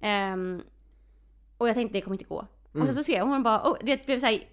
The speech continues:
Speaker 1: när de typ var på Skandinavien, bara,
Speaker 2: Mm.
Speaker 1: "Okej, vi, vi kan fixa, typ, skriv nu." Och jag bara, "Okej, de här." Och sen
Speaker 2: Ja.
Speaker 1: så bara försvann hon typ några timmar och sen så
Speaker 2: Ja.
Speaker 1: bara,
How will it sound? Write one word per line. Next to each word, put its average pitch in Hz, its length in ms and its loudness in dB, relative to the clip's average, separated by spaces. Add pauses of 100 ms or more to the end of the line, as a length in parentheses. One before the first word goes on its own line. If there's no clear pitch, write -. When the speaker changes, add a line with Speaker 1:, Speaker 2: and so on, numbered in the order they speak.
(180)
Speaker 1:
när 233 200 0
de 226 140 0
typ 226 180 -4
var 214 220 2
på 180 560 -2
Skandinavien, 202 540 -4
bara, 196 100 0
Speaker 2:
Mm. 165 280 2
Speaker 1:
"Okej, 392 220 2
vi, 359 100 0
vi 320 120 -2
kan 349 120 0
fixa, 359 280 0
typ, 269 160 -2
skriv 349 340 2
nu." 302 340 4 (380)
Och 262 80 0
jag 277 60 0
bara, 311 80 2
"Okej, 339 140 0
de 330 100 2
här." 330 380 2
Och 262 120 -4
sen - 80 0
Speaker 2:
Ja. - 60 4
Speaker 1:
så 190 120 -4
bara 208 460 2 (360)
försvann 269 340 2
hon 233 140 0
typ 202 140 -4
några 202 180 -2
timmar 202 340 -2
och 220 60 -4
sen 220 100 -6
så 165 60 -2
Speaker 2:
Ja. 165 80 2
Speaker 1:
bara, 208 160 4